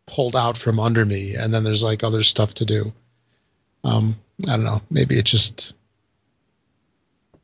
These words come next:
a weirdness about <laughs> me where I just can't let myself relax. But, uh, I, I don't really remember doing much of anything. I, I know I got ca-, all caught up on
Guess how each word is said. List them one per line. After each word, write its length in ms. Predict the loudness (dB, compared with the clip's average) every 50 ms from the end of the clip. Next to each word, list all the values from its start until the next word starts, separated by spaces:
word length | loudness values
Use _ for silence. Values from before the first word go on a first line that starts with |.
| _ _ -4 -2
a 60 | 0
weirdness 640 | 2 4 4 4 6 4 2 2 2 2 2 2 0
about 300 | 2 2 2 2 2 0
<laughs> 500 | -2 -2 -4 -14 _ _ _ _ _ -10
me 120 | -10 -10 -10 _ _ _
where 140 | -2 0 0
I 60 | 0
just 240 | 0 0 -2 -2 -2
can't 220 | -2 -4 -4 -4
let 120 | -6 -6 -6
myself 380 | -6 -6 -6 -6 -6 -8 -8
relax. 580 | -8 -6 -4 -4 -4 -4 -6 -8 -6 -8 -8 -8 _ _ _ -20 -20 -20 -20 -20 _ _ -20 -20 _ _ _ -2
But, 340 | 0 0 -2 -2 -2 0 2
uh, 460 | 4 4 4 4 4 2 0 0 -2 -4
I, 360 | -2 -2 -2 -2 -2 0 0
I 20 | 2
don't 260 | 2 2 0 0 -6 _ _ _ _ _ -4
really 360 | 0 2 2 4 4 4 4
remember 640 | 2 2 0 0 0 0 0 0 2 2 0 -2 -2 -2
doing 220 | 0 0 2 2 0
much 180 | 0 0 0
of 60 | 0
anything. 340 | 2 2 2 2 2 2 0
I, 200 | 0 0 2 2
I 40 | 4
know 160 | 4 4 4
I 120 | 4 2 2
got 240 | 0 -2 -4 -4
ca-, 80 | -8 -8
all 240 | -4 0 0 0 0
caught 280 | 0 0 0 2 2
up 160 | 2 0 0 -2 _ _ _ _ _ _ _ -20 -20 -20 _ _ _ _ _ _ _ _ _ _ _ _ _ _ _ 0
on 480 | 2 2 2 2 0 0 -2 -2 -2